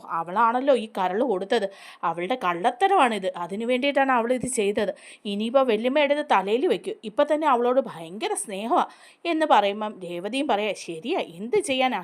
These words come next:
കിളവനും കിളവിയുമാണെങ്കിൽ ഉള്ളത് മുഴുവൻ ഇനി ആ നയനയ്ക്ക് കൊടുക്കുമെന്നാ തോന്നുന്നത്. അപ്പോൾ വേണു പറയുന്നുണ്ട്, അതേ മോളെ, നമ്മുടെ പരാജയം ഇത്, അന്ന് മോൾ ഇത് ചെയ്തിരുന്നെങ്കിൽ ഇപ്പോൾ മോളുടെ കയ്യിലല്ല ഇരുന്നേനെ. അപ്പോൾ അനാമിക പറയാണ്, പിന്നെ ഞാൻ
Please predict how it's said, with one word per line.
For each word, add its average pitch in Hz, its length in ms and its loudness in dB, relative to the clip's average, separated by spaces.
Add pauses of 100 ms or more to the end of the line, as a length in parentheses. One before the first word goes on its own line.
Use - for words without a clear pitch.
കിളവനും 196 400 -2
കിളവിയുമാണെങ്കിൽ 240 760 -2 (320)
ഉള്ളത് 285 340 2
മുഴുവൻ 269 400 0
ഇനി 254 180 -4
ആ 226 120 -2
നയനയ്ക്ക് 214 520 -2
കൊടുക്കുമെന്നാ 269 520 2
തോന്നുന്നത്. 208 480 -4 (440)
അപ്പോൾ 220 180 -6
വേണു 185 360 -4
പറയുന്നുണ്ട്, 233 400 0
അതേ 180 220 0
മോളെ, 254 280 2 (120)
നമ്മുടെ 196 420 0
പരാജയം 247 600 0
ഇത്, 185 200 -4
അന്ന് 190 220 -6
മോൾ 196 300 -2
ഇത് 277 140 -4
ചെയ്തിരുന്നെങ്കിൽ 262 680 -2 (140)
ഇപ്പോൾ 214 240 -2
മോളുടെ 208 300 2
കയ്യിലല്ല 262 420 4
ഇരുന്നേനെ. 214 460 0 (480)
അപ്പോൾ 370 180 4
അനാമിക 277 380 2
പറയാണ്, 269 440 4
പിന്നെ 196 340 0 (160)
ഞാൻ 160 220 -10